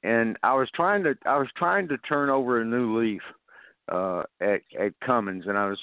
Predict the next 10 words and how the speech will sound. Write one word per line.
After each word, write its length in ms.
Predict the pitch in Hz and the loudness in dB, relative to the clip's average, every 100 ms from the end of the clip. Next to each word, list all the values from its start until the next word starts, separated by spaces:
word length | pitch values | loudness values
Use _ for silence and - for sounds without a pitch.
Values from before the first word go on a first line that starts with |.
| - | -2
trying 320 | 127 127 120 | 0 0 0
to, 200 | 110 107 _ - | -2 -4 _ -4
to 280 | 104 95 - - _ - _ _ 110 | -2 -2 -6 -20 _ -20 _ _ -2
work 240 | 123 127 _ - _ 101 | 0 0 _ -20 _ -2
my 160 | 101 | 0
way 300 | 101 113 117 | 2 2 2
up 80 | 101 - | 0 -4
to 80 | |
get 180 | 92 | -4
a 80 | 110 | -2